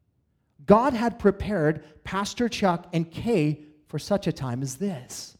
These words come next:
For seventeen years, Pastor Chuck ministered tirelessly. Now God was going to use him incredibly.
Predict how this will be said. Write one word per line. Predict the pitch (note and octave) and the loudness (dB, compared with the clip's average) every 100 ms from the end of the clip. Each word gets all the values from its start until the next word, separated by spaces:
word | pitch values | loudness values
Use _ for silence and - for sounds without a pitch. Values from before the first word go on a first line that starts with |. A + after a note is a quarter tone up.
| _ _ _ _ _ _ _ _ _ - | _ _ _ _ _ _ _ _ _ 6
For | A3+ | 8
seventeen | - - C4+ C#4+ D4+ C#4 - C4+ C4 A#3 - _ - | 8 0 0 4 2 0 -2 0 0 -2 -8 _ -2
years, | E3 A#3 F3+ C3+ - - - | 4 6 6 2 -6 -16 -2
Pastor | G3+ G#3+ - A3 | 0 0 0 0
Chuck | - G3 - - _ | 4 2 2 -18 _
ministered | E3 F3 A3+ A#3+ - - G#3 G#3 - - | 2 6 6 6 2 2 2 2 -16 -10
tirelessly. | - F3 G#3 A#3 G#3 D#3+ - - C3 G#2+ - _ _ _ _ _ _ _ _ _ | -8 -2 4 6 6 2 -2 -8 -8 -8 -14 _ _ _ _ _ _ _ _ _
Now | C#3 F3+ G#3+ | 0 4 4
God | F#3+ F#3 F#3 | 4 4 6
was | E3+ E3 | 4 2
going | E3+ E3 | 0 0
to | D#3 | 2
use | C#3+ D3+ F3+ - | 0 0 -2 0
him | E3 D#3+ D#3 - - | 0 0 -2 -14 -4
incredibly. | C#3+ C#3 - C#3 C3 C3 G#2+ G2+ | -2 -2 -10 -4 -4 -4 -12 -12